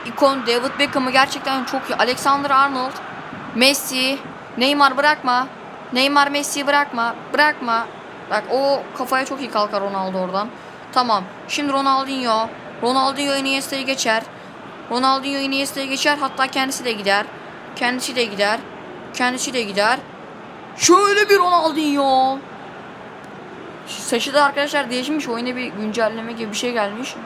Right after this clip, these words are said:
Yarın arkadaşlar oyuna bakımı var. Saat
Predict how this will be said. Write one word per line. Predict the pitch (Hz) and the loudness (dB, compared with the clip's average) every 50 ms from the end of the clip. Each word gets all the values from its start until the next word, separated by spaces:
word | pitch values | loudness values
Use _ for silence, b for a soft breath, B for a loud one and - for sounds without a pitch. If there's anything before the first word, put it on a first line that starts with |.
| - - - - - - - - - - - - - - - - - - - - - - - - - - - - - - - - - - - - - - - - 185 | -14 -14 -14 -16 -16 -16 -16 -16 -16 -16 -16 -16 -16 -16 -16 -16 -14 -16 -16 -16 -16 -16 -16 -16 -16 -16 -16 -16 -16 -16 -16 -16 -14 -16 -16 -16 -16 -16 -14 -10 -2
Yarın | 196 220 233 247 277 285 302 294 | 4 6 8 8 8 6 4 0
arkadaşlar | 285 285 285 302 294 294 294 277 | -2 0 0 -2 -2 0 0 -2
oyuna | 277 277 294 302 262 | 0 0 0 0 0
bakımı | 262 262 254 - 277 311 302 | 0 -2 0 0 -2 0 2
var. | 277 277 285 | 2 2 2
Saat | 285 - - 247 262 | 0 0 0 0 0